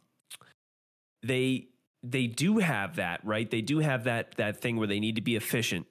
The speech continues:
They need to be quick. They need to get it done fast. But, you know, at the end of the day, again, it, it, like you, like you were saying, um, Shadows, that's not, that's not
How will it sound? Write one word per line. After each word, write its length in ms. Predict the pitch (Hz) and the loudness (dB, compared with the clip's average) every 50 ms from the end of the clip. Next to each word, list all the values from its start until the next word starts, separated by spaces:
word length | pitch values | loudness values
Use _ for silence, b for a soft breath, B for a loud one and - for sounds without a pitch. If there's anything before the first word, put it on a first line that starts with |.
| _ _ | _ _
They 100 | 101 98 | -4 -2
need 160 | 98 104 107 | -2 -2 -2
to 60 | 117 | -2
be 140 | 107 123 117 | -2 -4 -4
quick. 520 | 117 - - 120 104 87 - - - - - - | -4 -2 -2 0 0 -2 -4 -8 -14 -18 -8 -6
They 100 | 95 101 | -4 -2
need 140 | 104 101 | 0 0
to 60 | 101 107 | -2 -2
get 160 | 90 110 110 | 0 0 -2
it 100 | 110 - | 0 0
done 200 | 117 107 104 107 | -2 -2 -2 -2
fast. 580 | - - 110 101 95 90 85 - - - - | -2 -2 -2 -2 0 -2 -2 -4 -4 -4 -2
But, 200 | - 113 101 - B B B B B - _ - | 0 0 0 -2 B B B B B -20 _ -2
you 100 | 120 120 | 0 2
know, 320 | 113 107 104 101 101 - - - _ _ - | 2 2 2 2 0 -2 -4 -10 _ _ -4
at 160 | 117 120 - | -2 -2 -2
the 160 | - 123 123 135 | 0 0 0 2
end 100 | 170 170 | 2 2
of 60 | 151 | 0
the 80 | 127 | 0
day, 360 | 117 90 120 123 127 120 113 104 | 0 0 0 2 2 2 2 0
again, 320 | 101 90 113 117 117 107 | 0 0 -2 0 0 0
it, 140 | 101 98 87 | -2 -2 -4
it, 320 | - - 101 90 - 92 87 | -4 -6 -6 -6 -6 -4 -2
like 220 | 110 113 110 - | -2 -2 -2 -2
you, 280 | 117 113 113 107 104 101 | 0 0 2 0 0 -2
like 200 | - 101 104 - | -2 -4 -4 -2
you 80 | 107 | -2
were 100 | 98 98 | -2 -2
saying, 440 | 98 - - 107 104 104 101 98 - - | 0 0 0 0 0 0 -2 -4 -4 -4
um, 460 | - 95 95 90 87 85 85 85 - - _ _ _ - - | -4 -2 -2 -2 -2 -4 -4 -6 -8 -10 _ _ _ -16 -10
Shadows, 380 | - - 139 113 104 104 110 117 | -4 -2 -2 0 0 0 0 0
that's 260 | 135 147 147 - - | 0 0 0 0 0
not, 320 | 131 135 143 156 156 - - B B B B - _ _ _ _ - | 0 0 0 0 -2 -2 -6 B B B B -20 _ _ _ _ -2
that's 260 | 160 165 - - - | 0 0 0 -2 -4
not 400 | 98 117 127 139 135 143 147 | -4 -4 -2 0 0 0 0